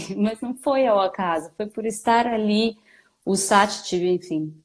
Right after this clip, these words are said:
a honra, o prazer e o orgulho de trabalhar com ele por muitos anos, não sei nem quantos anos, mas muitos anos.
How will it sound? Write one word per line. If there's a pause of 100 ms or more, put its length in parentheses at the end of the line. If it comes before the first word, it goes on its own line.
(160)
a
honra,
o
prazer
e
o
orgulho
de
trabalhar
com
ele
por (440)
muitos
anos,
não
sei
nem
quantos
anos,
mas
muitos
anos.